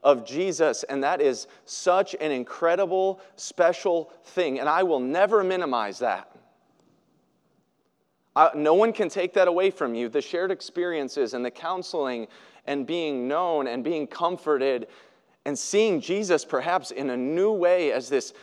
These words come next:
this King of Kings and Lord of Lords, 'cause that's what he did for me.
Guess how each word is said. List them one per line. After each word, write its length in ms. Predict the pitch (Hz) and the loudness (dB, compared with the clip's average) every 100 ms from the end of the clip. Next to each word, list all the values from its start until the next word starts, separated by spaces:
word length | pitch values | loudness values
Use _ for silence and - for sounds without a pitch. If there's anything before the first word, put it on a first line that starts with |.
| - | -6
this 180 | 147 131 | -4 -4
King 300 | - 202 226 | -2 0 2
of 160 | 170 - | 2 0
Kings 480 | - 180 208 185 - | -4 -2 0 -2 -4
and 280 | 127 127 | -6 -2
Lord 300 | 131 165 208 | 2 4 6
of 140 | 170 147 | 4 2
Lords, 260 | 175 165 | 2 2
'cause 140 | - 151 | 0 -2
that's 200 | 180 - | 0 -2
what 80 | 220 | -4
he 120 | 156 | 0
did 180 | 185 160 | 0 2
for 140 | 135 | -2
me. 360 | 123 233 233 | -2 -2 -4